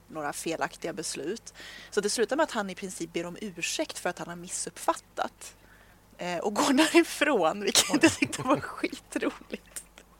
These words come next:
Han fattar, jag höll på så jävla länge och bara så här: "Du som, du hatar ju kvinnor och vill införa sharia-lagar så att inte de kan gå ut på gatorna själva. Fy fan vad äckligt", och så här höll jag på.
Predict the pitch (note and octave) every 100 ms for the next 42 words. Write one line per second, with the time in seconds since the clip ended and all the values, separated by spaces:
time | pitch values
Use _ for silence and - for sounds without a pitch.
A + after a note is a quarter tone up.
0 | - - - C5 - B3+ C4 F4+ - -
1 | D#4 C#4+ A#4+ - D#4+ C#4 B3 - - D4+
2 | A#3 A#3+ C#4 B3+ C#4 E4 G#3+ G3 G3 F3
3 | F3 - - - - - - - C#4+ -
4 | B3 C4+ C4+ C#4 A3 - A3+ - B3 G#3
5 | A3 A#3+ G#3+ G#3+ F#3+ F3+ - G#3 G3+ F#3
6 | G3+ A#3 G3+ F#3+ F#3+ F#3+ F#3 F#3 G3 F#3
7 | F#3+ E3+ G#3 G3 G3+ F3+ - A#3 A3+ G#3
8 | F3 C#3+ - - - - A3+ G3 - -
9 | - A#3 F#3 - - - - - -